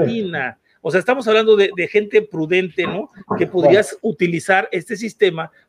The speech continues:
Speaker 1: para tener más productividad, que eso es lo que me, se me hace, fíjate, hasta para el misma, la misma dependencia de comercio de su país, podría ser interesante el planteamiento de decir, "Oye,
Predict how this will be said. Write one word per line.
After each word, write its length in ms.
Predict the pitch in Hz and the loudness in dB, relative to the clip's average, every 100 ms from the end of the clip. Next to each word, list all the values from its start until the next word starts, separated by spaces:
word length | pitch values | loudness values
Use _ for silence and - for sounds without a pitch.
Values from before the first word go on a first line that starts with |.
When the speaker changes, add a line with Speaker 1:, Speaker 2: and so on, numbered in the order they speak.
| _ | _
Speaker 1:
para 260 | 180 175 170 | 0 0 0
tener 320 | 180 196 196 | -2 -2 -2
más 280 | 185 214 - | -2 -2 -4
productividad, 1200 | - 220 208 185 165 143 - 180 175 156 175 165 - | 4 6 6 4 -2 -8 -10 -10 -8 -6 -6 -6 -8
que 80 | 208 | -8
eso 100 | 269 | -8
es 80 | |
lo 100 | 240 | -10
que 120 | - 160 | -10 -10
me, 120 | 160 | -12
se 120 | 190 | -8
me 80 | 202 | -6
hace, 180 | 214 170 - - | -4 -4 -6 0
fíjate, 300 | 240 233 185 | 2 2 0
hasta 300 | - 180 - | 0 -4 -4
para 140 | 180 | -4
el 80 | 175 | -4
misma, 400 | 247 311 269 262 | -6 -4 -4 -4
la 140 | 175 175 | -6 -6
misma 300 | 226 254 233 | -6 -4 -2
dependencia 520 | 208 185 175 214 220 | -2 -2 0 0 2
de 120 | 185 | 0
comercio 540 | - 165 180 202 196 185 | -4 -6 -2 -2 -2 -4
de 80 | |
su 120 | 170 165 | -4 -6
país, 440 | 147 143 226 - - - | -4 -2 -6 -14 -20 -14
podría 280 | - 156 208 | -8 2 2
ser 140 | - 247 | 2 -2
interesante 640 | 233 196 180 196 208 214 | 0 0 2 -2 -2 0
el 100 | 214 | 0
planteamiento 640 | - 151 151 160 160 180 202 | 0 -4 -2 -4 -4 0 0
de 20 | |
decir, 180 | 185 220 | 2 0
"Oye, 300 | 262 196 | 2 0